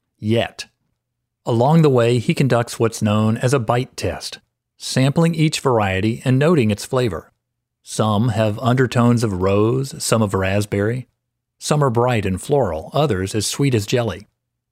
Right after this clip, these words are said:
But while advances in plant breeding have shortened the time from lab to table, developing a new cultivar and taking it to market can take a decade or more.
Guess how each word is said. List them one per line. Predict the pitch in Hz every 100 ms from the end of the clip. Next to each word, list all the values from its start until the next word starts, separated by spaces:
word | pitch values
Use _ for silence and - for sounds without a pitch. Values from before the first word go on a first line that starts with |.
| -
But | 143
while | 123 131 123
advances | 104 107 135 147 180
in | 165
plant | - 143 156 -
breeding | 98 90 95
have | 104 104
shortened | - 180 208 151 120
the |
time | 107 147 131 92 98
from | 113
lab | 101 104 107
to | -
table, | 95 147 156 95 - _ _ _ _ _
developing | 117 113 196 214 214
a |
new | 117 113 131
cultivar | - 101 110 113 120 123
and | 101
taking | 131 127 117
it | 107
to |
market | 113 175 180 104 - -
can | 139
take | 135 135
a |
decade | 120 127 165 - 107
or | 107
more. | 120 160 -